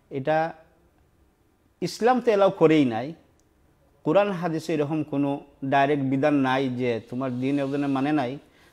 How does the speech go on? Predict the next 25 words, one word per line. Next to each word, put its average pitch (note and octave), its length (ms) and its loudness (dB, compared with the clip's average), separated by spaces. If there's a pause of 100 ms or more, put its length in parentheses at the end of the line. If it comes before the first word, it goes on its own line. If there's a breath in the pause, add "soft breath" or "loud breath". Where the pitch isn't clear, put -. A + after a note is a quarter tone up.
(100)
বা B2 100 -2
দুই C3+ 300 0
গ্রুপ, C#3 260 -2
দুই C3 280 -2
দল B2+ 220 -2
আছে, C3+ 340 -4 (100)
আমরা C3 260 -4
যে B2+ 140 -6
সংবিধান B2 480 -6
আছে, C3 320 -8 (100)
আমরা B2+ 260 -6
যে A#2+ 120 -10
সার্কামস্টেশন B2+ 800 -8
আছে, C3 320 -6 (360 soft breath)
এর A#2+ 100 -4
বিরুদ্ধে C3+ 340 -2
একজন C#3 240 0
গেল, C3+ 240 0
সে B2+ 160 -6
যদি C3 160 -4
মানে C#3+ 220 -2
না, D#3+ 140 -4
তারে B2+ 220 -6
মেরে B2 240 -4
ফেলো, A#2+ 320 -6